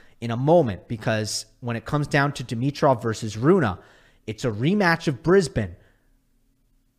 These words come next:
I mean, Grigor was so rock solid in that match, so clean offensively with his first serve and his forehand, but it's not really about Brisbane. It's about managing. If they play at a major,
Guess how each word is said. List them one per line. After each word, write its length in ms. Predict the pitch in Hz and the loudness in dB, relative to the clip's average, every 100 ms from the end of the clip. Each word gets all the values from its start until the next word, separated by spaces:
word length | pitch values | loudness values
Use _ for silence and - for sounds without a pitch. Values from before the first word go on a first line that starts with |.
| _ _ _ _ _ _ | _ _ _ _ _ _
I 40 | 127 | -12
mean, 120 | 117 | -10
Grigor 480 | 110 151 165 139 117 | -4 -2 0 0 -2
was 140 | 104 | -4
so 320 | - - 160 | -8 0 4
rock 360 | 175 151 135 - | 4 4 4 2
solid 500 | - 127 120 113 95 - _ _ - | 2 4 4 0 -4 -10 _ _ -10
in 140 | 131 | -4
that 200 | 123 117 | -2 -2
match, 260 | 110 107 - | -2 -4 -6
so 280 | - 156 160 | 0 2 2
clean 300 | - 151 135 | 0 -2 0
offensively 640 | 117 - 120 - 113 110 | 0 0 -4 -4 -6 -4
with 180 | 101 - | -6 -10
his 140 | 101 | -14
first 300 | - 143 135 | -2 0 0
serve 260 | - 123 120 - - - | 2 2 2 -4 -18 -10
and 80 | |
his 100 | 101 | -10
forehand, 540 | - 139 143 135 127 117 - - | -4 0 2 2 0 -2 -12 -10
but 60 | 156 | -6
it's 80 | 156 | -2
not 160 | 220 | 4
really 180 | 220 220 | 6 8
about 300 | 180 170 160 | 8 6 4
Brisbane. 360 | 143 127 117 95 - _ - | 2 0 -2 -8 -12 _ -8
It's 120 | - | -4
about 360 | 143 190 190 156 | 2 4 2 0
managing. 480 | 151 156 147 127 | 0 0 -2 -4
If 120 | - - | -6 -2
they 120 | 220 | -2
play 220 | - 220 | 2 0
at 60 | 165 | 2
a 40 | |
major, 540 | 139 135 123 110 92 | 0 0 0 -4 -4